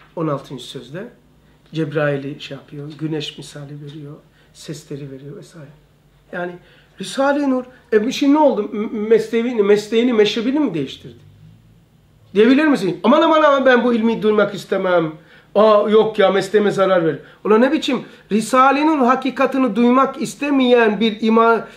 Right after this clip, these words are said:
kafanın altındaki iman nasıldır? "Aman, aman, aman, ben bu sözleri duymak istemiyorum."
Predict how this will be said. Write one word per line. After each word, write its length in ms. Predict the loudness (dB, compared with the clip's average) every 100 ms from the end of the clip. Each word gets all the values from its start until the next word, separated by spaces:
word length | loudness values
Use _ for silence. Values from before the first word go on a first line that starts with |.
| -8
kafanın 500 | 0 2 2 2 2
altındaki 540 | 2 0 0 -4 -4 -2
iman 260 | 0 2
nasıldır? 640 | 0 -2 -6 -14 -16 -20 _ _ _ _ _ _ _ _ _ _ _ _ _ _ _ 0
"Aman, 200 | 2 4
aman, 200 | 4 4
aman, 240 | 2 4
ben 160 | 2 0
bu 60 |
sözleri 400 | 0 -2 -2 -2
duymak 300 | -2 -2 -4
istemiyorum." 560 | -4 -4 0 2 0